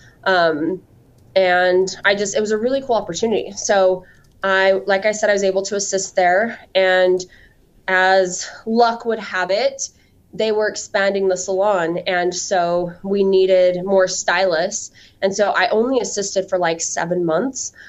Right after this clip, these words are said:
Um, and then I was on the floor, and I'm, like, now twenty years old, or nineteen still. And it was, like, my boss,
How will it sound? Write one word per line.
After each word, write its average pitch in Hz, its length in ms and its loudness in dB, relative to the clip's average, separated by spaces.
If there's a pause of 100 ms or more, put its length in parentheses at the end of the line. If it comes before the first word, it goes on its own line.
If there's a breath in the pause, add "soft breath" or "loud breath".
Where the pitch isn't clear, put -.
(260 loud breath)
Um, 170 500 4
and 190 140 2
then 196 100 4
I 185 120 4
was 180 140 2
on 165 140 2
the 165 80 0
floor, - 400 -4 (160)
and 190 120 4
I'm, 180 120 4
like, 170 220 0
now 165 300 0
twenty 170 400 0
years 156 220 -4
old, 160 260 -8 (180 soft breath)
or 214 100 4
nineteen 208 440 2
still. - 320 -8 (300 soft breath)
And 190 360 4 (300)
it 185 160 2
was, 185 200 -2
like, 170 420 -2 (360)
my 190 180 4
boss, 180 540 -2